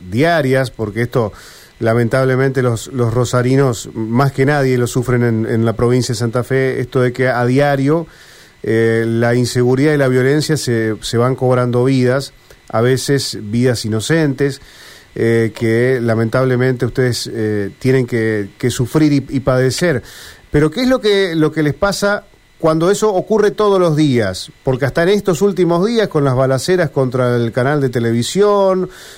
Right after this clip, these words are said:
eh, y, y en tantos casos, eh,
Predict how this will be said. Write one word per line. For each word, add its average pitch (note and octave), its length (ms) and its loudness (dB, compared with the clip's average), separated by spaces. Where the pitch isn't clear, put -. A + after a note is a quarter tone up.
eh, A#2+ 300 2
y, B2 340 0
y C3+ 40 4
en C3 100 2
tantos E3+ 300 0
casos, F#3+ 460 -2
eh, B2 280 2